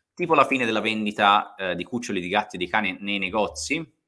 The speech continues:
eh, a partire dal primo gennaio duemilaventiquattro, e tipo pene più severe per torture e abbandoni. Ce ne parla T G com ventiquattro.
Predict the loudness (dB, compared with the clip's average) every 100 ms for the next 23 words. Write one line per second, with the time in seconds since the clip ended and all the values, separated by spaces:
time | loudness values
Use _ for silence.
0 | _ -12 -8 -6 -6 -6 -6 -6 -4 -2
1 | -2 -4 -6 0 0 0 0 -2 -4 0
2 | -2 -2 -4 -4 -4 -10 -20 _ _ _
3 | -2 -2 0 2 4 4 2 2 2 0
4 | 0 4 6 6 6 6 2 -10 4 6
5 | 6 4 2 2 -2 -2 2 4 4 2
6 | 4 0 -2 -6 -4 0 6 6 6 0
7 | -4 -2 0 0 -2 -2 2 2 2 -4
8 | -2 -2